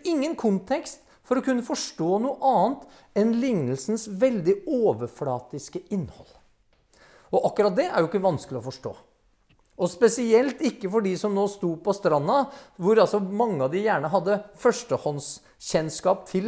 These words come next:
landbruk, og som altså levde av og veldig nært naturen. Det kan altså være verre kanskje for noen her også,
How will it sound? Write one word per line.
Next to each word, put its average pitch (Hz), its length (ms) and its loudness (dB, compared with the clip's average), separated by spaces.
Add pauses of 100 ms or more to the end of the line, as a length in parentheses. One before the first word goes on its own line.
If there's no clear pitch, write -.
landbruk, 226 560 -2 (1400)
og - 160 -10
som 202 160 2
altså 190 240 0
levde 185 480 0
av 180 400 0
og 180 80 -6
veldig 156 320 -4
nært 110 340 -4
naturen. 240 380 -6 (880)
Det 170 240 2
kan 208 240 4
altså 208 240 -2
være 190 340 2
verre 143 300 2
kanskje 170 400 0
for 196 160 0
noen 180 300 0
her 170 180 4
også, 247 400 2